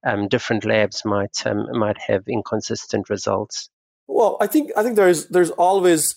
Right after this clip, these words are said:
Speaker 2: uh, room for improvement in, in every individual organizations, but also across the organizations, right? So in, in order to do that,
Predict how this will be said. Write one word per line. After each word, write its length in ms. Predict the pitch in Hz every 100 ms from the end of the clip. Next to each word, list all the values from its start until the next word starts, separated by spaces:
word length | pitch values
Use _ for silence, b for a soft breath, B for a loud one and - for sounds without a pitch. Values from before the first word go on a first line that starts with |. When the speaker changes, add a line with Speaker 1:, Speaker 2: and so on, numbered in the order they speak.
| -
Speaker 2:
uh, 200 | 151 143
room 180 | 147 175
for 140 | 165 156
improvement 440 | 143 156 147 139
in, 160 | 135 131
in 180 | 143 139
every 420 | 160 165 147 151 143
individual 800 | 139 135 123 151 156 151 160 151
organizations, 920 | 147 156 156 147 151 151 175 175 -
but 180 | 151 131
also 440 | 147 156 - 143
across 480 | 139 - 151 147 -
the 140 | 135
organizations, 800 | 127 123 127 120 123 123 123 123
right? 240 | 143 147
So 200 | - 180 -
in, 180 | 151 -
in 140 | 156
order 240 | 165 226
to 120 | 220 165
do 260 | 127 165
that, 280 | 147 135